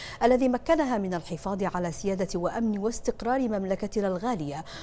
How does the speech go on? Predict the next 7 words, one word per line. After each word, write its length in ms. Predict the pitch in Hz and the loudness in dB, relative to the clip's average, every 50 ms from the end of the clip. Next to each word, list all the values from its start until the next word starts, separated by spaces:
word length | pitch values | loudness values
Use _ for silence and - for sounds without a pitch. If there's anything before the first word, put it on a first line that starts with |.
| - - | -2 4
والمشاركة 640 | 208 214 196 180 175 165 - 196 196 185 180 170 185 | 4 4 4 4 -2 -2 -2 -2 -2 -2 -2 -2 -4
في 100 | 165 - | -2 -2
استقرار 460 | 185 151 - - 175 - - 196 190 185 | -2 -2 -2 -4 -4 -2 -2 -2 0 0
المنطقة 640 | 180 175 170 170 160 - 214 - 202 180 - 196 | 0 0 0 -2 0 0 0 0 0 -2 -2 -2
مع 160 | 175 170 147 165 | -2 -2 -2 -2
القوات 420 | 165 - 190 180 190 202 202 - | -4 0 0 2 2 2 0 0
المسلحة 600 | 180 170 170 170 - - 165 175 196 180 - 196 | -2 -2 -2 -2 -2 -2 -2 -2 -2 -4 -4 -4